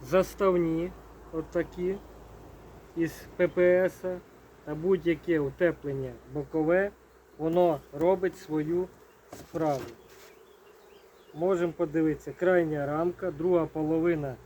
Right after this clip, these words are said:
дня, погожого дня. Бджола дуже добре працює цілий день. Ну і я рамочку подниму крайню. Як для прикладу,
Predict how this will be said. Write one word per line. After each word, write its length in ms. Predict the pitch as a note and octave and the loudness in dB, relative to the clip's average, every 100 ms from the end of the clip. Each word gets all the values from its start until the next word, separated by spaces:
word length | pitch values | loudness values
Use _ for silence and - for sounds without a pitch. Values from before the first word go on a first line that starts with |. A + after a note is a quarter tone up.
| - - - - - - - B2+ B2 | -20 -20 -20 -20 -20 -20 -20 -20 -12
дня, 540 | C#3+ D3+ D#3 E3+ F#3 G3 - - | -8 -4 -2 -2 -2 -8 -12 0
погожого 680 | E3 D3 D#3 D3 E3+ F3 | 0 2 0 0 0 0
дня. 340 | E3 F#3 G3 G#3 - - - - - - | 0 -2 -2 -6 -14 -20 -20 -20 -18 -16
Бджола 520 | B2 D#3 E3+ F3 D3+ A#2 - C3+ | -6 -2 2 2 2 -2 -8 -6
дуже 360 | G#3 F3+ D3 D#3 | -2 0 0 0
добре 440 | E3 D#3 C3+ C#3+ - | 0 0 -2 -6 -2
працює 560 | E3 D#3+ - E3+ E3+ | -2 -2 0 0 0
цілий 440 | E3 - G3 F#3+ F#3+ | -2 -4 -4 0 0
день. 340 | F#3 G3+ A3 G#3+ - - - - - - - - | 0 -2 -2 -8 -12 -12 -12 -12 -10 -10 -10 -8
Ну 320 | F#3 A#3+ C4+ - G#3+ | -4 -2 -2 -4 -8
і 520 | A#3+ - - - F#3+ | -10 -10 -12 -12 -6
я 240 | F#3 G3+ G3+ - | -2 -2 -4 -6
рамочку 640 | E3 E3 D#3 D#3 - D3+ - | 0 0 0 -2 -4 -8 -6
подниму 500 | D#3 C#3+ D#3 D#3 D3 - | -6 -4 -2 -2 -2 -4
крайню. 680 | D3 D#3 D3 C#3 C3+ C3+ C#3 - - - - - - - - - - - - - - - - - - - - - - - - | -2 0 2 0 -4 -6 -10 -12 -16 -14 -16 -16 -16 -16 -16 -18 -18 -18 -18 -20 -20 -20 -20 -20 -20 -20 -20 -20 -20 -20 -6
Як 300 | D3+ F#3+ E3+ | 2 4 4
для 240 | D3+ E3 D3+ | 2 2 2
прикладу, 880 | - E3 D#3+ D#3 F3+ F3+ G3 G#3 | 0 2 2 0 -2 -2 -4 -8